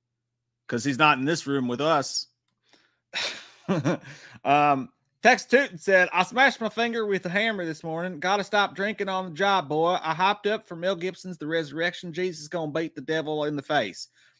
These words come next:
I thought that was going somewhere very different for a moment there. I really did, Texas Tootin, and I'm glad that you didn't make a joke about Jesus beating off, because we need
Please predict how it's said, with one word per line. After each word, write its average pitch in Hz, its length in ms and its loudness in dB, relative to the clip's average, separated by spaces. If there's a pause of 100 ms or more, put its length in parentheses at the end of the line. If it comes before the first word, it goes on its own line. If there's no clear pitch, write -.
(120)
I 123 80 -8
thought 131 160 0
that 127 80 0
was 117 120 -4
going 123 200 -4
somewhere 117 260 -4
very 143 240 0
different 104 300 -10
for 98 140 -12
a 98 40 -8
moment 98 320 -10
there. 110 240 -6 (320)
I 104 40 -10
really 127 260 -2
did, 123 220 -4
Texas 101 320 -8
Tootin, 113 360 -8
and 113 80 -6
I'm 117 80 -4
glad 139 260 2
that 151 140 -4
you 127 100 -4
didn't 131 220 -4
make 117 200 -4
a - 20 -12
joke 104 280 -8
about 101 220 -6
Jesus 104 320 -10
beating 117 320 -2
off, 135 240 2 (440)
because 113 220 -6
we 127 100 -2
need 117 120 2